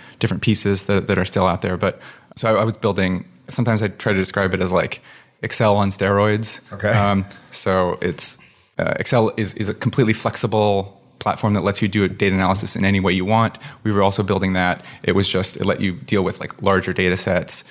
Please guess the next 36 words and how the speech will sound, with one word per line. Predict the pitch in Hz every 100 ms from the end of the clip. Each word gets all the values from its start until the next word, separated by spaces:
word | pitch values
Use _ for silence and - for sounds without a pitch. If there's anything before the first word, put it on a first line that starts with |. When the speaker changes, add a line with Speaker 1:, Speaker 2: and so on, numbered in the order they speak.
| - -
Speaker 1:
and | 101
it |
let | 92 101
you | 95 90 - _ _ - 101
have | 104 101 -
a | 98
lot | 95 95
more | 92
degrees | 92 98 95
of |
freedom | - 101 95 95
and, | 95 -
and | 101 - -
to | 110
explore | - - 120 110 98 - - -
the | 104
financial | 104 98 98
universe | 98 92 92 87
in | - 101
the | 95
way | 92 90
that | 87 - - - _ _
you | 104 101 101 98 92 85 - -
as | 92
an | 98
analyst | 98 92 87 - - - _ -
think | - -
of | -
things, | - - - - -
not | 113 -
just | - 98 - - - - - _ _ -
rows | 113 107
and | 98
columns, | - 120 110 101 98 -
but | 101 - - 104
you | 90